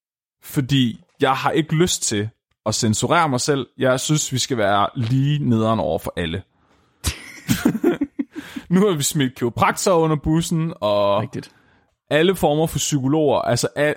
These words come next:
Speaker 1: alle får lige en tur i managen. Og
Speaker 2: Ja.
Speaker 1: det gælder altså også queer studies. Jeg er ked af at sige det, men nu kommer det.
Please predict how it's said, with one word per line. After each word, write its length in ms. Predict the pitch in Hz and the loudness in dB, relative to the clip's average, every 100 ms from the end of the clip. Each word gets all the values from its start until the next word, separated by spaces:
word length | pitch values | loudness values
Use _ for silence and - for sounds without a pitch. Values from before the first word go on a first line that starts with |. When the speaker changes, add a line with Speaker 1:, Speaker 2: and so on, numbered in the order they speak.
| - | 0
Speaker 1:
alle 260 | 175 208 | 0 2
får 220 | - 170 151 | 0 0 2
lige 100 | 151 | 0
en 80 | |
tur 200 | 147 175 | 2 0
i 40 | 127 | 0
managen. 500 | 107 87 101 - 98 - | -2 -4 -6 -6 -6 -2
Og 80 | 135 | 0
Speaker 2:
Ja. 80 | - | 0
Speaker 1:
det 120 | 233 | 0
gælder 220 | 220 220 196 | 0 0 2
altså 280 | 151 143 | 0 0
også 440 | 147 147 - - - - | 0 0 -2 -8 -12 -4
queer 160 | 143 135 | 0 0
studies. 480 | - 78 58 - | 0 -6 -6 -6
Jeg 60 | - | -2
er 40 | |
ked 140 | 123 190 | 2 2
af 80 | 139 | 2
at 80 | |
sige 180 | - 127 | 0 -2
det, 100 | 123 | 0
men 100 | 117 | 0
nu 100 | 135 | 0
kommer 260 | - 147 117 | 2 0 -2
det. 140 | - | -8